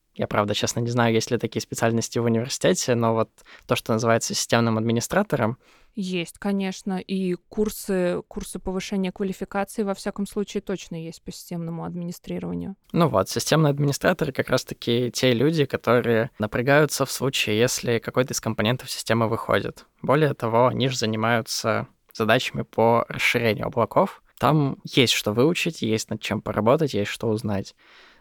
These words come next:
Speaker 1: Ну и, наконец, изучение сетей. Это тоже достаточно интересный аспект, который тоже используется в облаках.
Speaker 2: Хотелось бы сделать небольшой проброс в будущее, да, то есть раньше были физические серверы,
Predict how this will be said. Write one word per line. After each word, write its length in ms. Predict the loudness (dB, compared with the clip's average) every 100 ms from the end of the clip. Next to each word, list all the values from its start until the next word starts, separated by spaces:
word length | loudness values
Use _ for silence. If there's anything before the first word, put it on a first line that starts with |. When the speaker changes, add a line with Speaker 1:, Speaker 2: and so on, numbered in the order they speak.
| -4
Speaker 1:
Ну 200 | 4 6
и, 80 | 6
наконец, 640 | 4 2 2 2 -2 -8 -10 _ _ _ _ -20 _ _ _ -6
изучение 560 | -4 2 2 4 2
сетей. 480 | -2 -4 0 2 0 _ _ _ _ _ _ -10
Это 120 | -4
тоже 680 | 2 2 4 4 4 0 -6 -16 -20 _ -6
достаточно 460 | 0 0 0 -2 -2
интересный 480 | -2 0 -2 -2 -8
аспект, 540 | -4 0 0 -2 -20 -10
который 380 | -2 0 0
тоже 180 | 0 -2
используется 500 | -2 -2 -2 -2 -6
в 40 | -6
облаках. 440 | -6 -10 -12 -16 _ -6
Speaker 2:
Хотелось 520 | -2 0 2 2 0
бы 100 | -2
сделать 460 | 2 2 2 0
небольшой 340 | 0 0 0 -2
проброс 460 | 0 0 0 -2
в 40 | -2
будущее, 640 | 0 2 2 0 -6 -6 -4
да, 180 | -4
то 140 | -2 -4
есть 200 | -4 -4
раньше 360 | -2 -2 -4
были 420 | -4 -2 0 -2 -4
физические 680 | -6 -6 -8 -12 -12 -8 -6
серверы, 640 | -2 -2 0 0 0